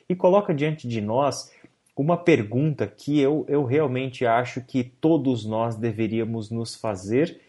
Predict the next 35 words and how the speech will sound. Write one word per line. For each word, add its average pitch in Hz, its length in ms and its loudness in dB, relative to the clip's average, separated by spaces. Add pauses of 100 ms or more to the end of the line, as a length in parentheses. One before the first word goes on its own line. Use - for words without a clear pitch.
(220)
e 123 120 0
nos 160 300 0
fazer 127 600 -2
periodicamente. 139 1120 0 (380)
Que - 80 0
a 120 60 6
pergunta 127 460 0
é 131 100 4
a 139 60 2
seguinte: 98 640 -8 (360)
até 175 300 2
onde 139 320 2
nós 123 260 2
podemos 117 480 0
chegar 107 480 0
como 104 220 -4
servos 98 320 0
de 92 80 -8
Cristo? - 440 -14 (520)
Quais 175 220 8
são 180 260 4
os - 160 0
frutos 175 540 2
que - 140 2
a 117 60 4
nossa 135 460 0
vida 113 480 0
pode 120 400 6
deixar 110 420 2
na 107 100 -4
história 123 460 2
enquanto 120 480 2
servos 98 480 0
de 92 100 -8
Cristo? - 460 -10